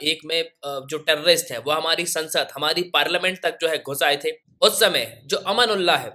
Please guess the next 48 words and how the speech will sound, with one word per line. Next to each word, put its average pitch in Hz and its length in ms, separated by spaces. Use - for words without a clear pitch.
उनका 226 400
नाम 202 240
ट्वेंटी 202 500
वांटेड 185 500
टेररिस्ट 170 420
में 147 120
आया 139 200
था। 117 260
और 175 60
जम्मू 233 260
कश्मीर 196 380
लिबरेशन 247 460
फ्रंट 214 240
का 208 100
जो 196 100
फाउंडर 175 320
है 196 80
वो 202 120
काफी 170 360
समय 175 220
से 143 260
इंडिया 196 260
की 220 160
जो 196 140
है 190 100
लिस्ट 175 300
में 175 120
रहा 165 220
है। 180 100
इसके 175 240
अलावा 175 260
इंटरनेशनल 190 640
अगर 175 200
आप 165 220
देखोगे 180 280
तो 175 120
इंटरनेशनली 156 640
भी 160 140
जो 151 120
है 160 180
इसको 170 280
जो 185 120
है 190 120
ढूंढा 165 280
जा 156 160
रहा 160 120
था, 165 180
लेकिन 196 420